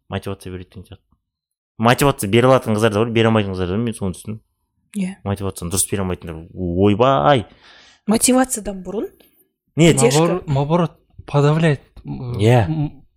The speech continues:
Speaker 3: морально уничтожает мужчину.
Speaker 1: Иә,
Speaker 3: Вот,
Speaker 1: сондайлар көп,
Speaker 3: вот
Speaker 1: наоборот.
Speaker 3: смотри, мужчина в случае там какого-то конфликта, он может, типа,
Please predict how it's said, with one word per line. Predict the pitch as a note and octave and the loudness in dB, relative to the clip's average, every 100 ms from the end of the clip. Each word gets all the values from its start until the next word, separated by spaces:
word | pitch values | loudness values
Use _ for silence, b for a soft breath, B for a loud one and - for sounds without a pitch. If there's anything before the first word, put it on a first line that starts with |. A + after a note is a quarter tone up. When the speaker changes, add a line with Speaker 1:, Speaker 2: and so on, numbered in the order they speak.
| _ | _
Speaker 3:
морально | D#3 D3 E3+ G#3+ D#3+ | -2 2 4 4 2
уничтожает | C3+ D#3 - F3 E3+ F3+ - | 4 2 0 -2 0 0 -2
мужчину. | C3+ F2 F2 | -6 -4 2
Speaker 1:
Иә, | G#2+ A#2+ G#2+ | 4 6 6
Speaker 3:
Вот, | F#2 | 2
Speaker 1:
сондайлар | - A#2 C3 B2 | 0 2 4 4
көп, | |
Speaker 3:
вот | A2 F#2+ | 0 0
Speaker 1:
наоборот. | F2 E2+ E2 - _ | 0 0 -4 -12 _
Speaker 3:
смотри, | - E3+ F3+ D#3+ | -6 -4 -2 -4
мужчина | C3 C#3 - C4 B3 C3+ - _ _ - - - | -4 -4 -2 0 -2 -4 -12 _ _ -16 -16 -16
в | - - - | -20 -20 -8
случае | F3+ D#3+ D3 C3 | -6 -6 -8 -10
там | A#2+ A2+ A#2 A#2+ _ | -10 -12 -14 -20 _
какого-то | - - B2+ - | -14 -10 -10 -4
конфликта, | C#3+ - A#3 F#3 | -6 -4 -8 -4
он | D3 | -2
может, | C#3 C3+ - _ | -2 -4 -10 _
типа, | - B2+ | -16 -16